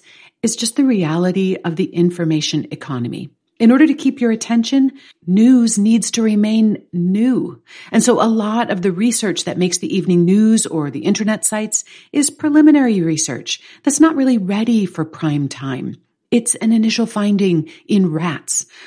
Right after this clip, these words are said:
or in five twenty-year-old athletes that requires more research or doesn't even translate into actionable advice. And of course,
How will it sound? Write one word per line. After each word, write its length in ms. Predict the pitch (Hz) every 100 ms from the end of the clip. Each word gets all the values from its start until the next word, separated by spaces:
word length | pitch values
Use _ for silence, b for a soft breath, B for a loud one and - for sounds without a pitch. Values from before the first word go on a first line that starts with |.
| B
or 120 | 214
in 100 | 202
five 560 | 190 202 196 202 196 - -
twenty-year-old 880 | - 175 190 196 190 185 180 180 175
athletes 640 | 165 180 - 160 - -
that 100 | 254
requires 480 | 240 240 269 277 269
more 160 | 254 254
research 720 | 240 269 - 247 214 - - B B
or 120 | - 190
doesn't 560 | - 220 233 254 165
even 340 | 208 202 202 185
translate 720 | - 185 190 190 170 160 -
into 460 | 175 180 - 175 170
actionable 600 | 143 - 165 139 139 139
advice. 640 | 135 135 131 123 - - _ _ _ _ _ _ _ _ b b b -
And 100 | 175
of 120 | 180
course, 280 | 180 196 185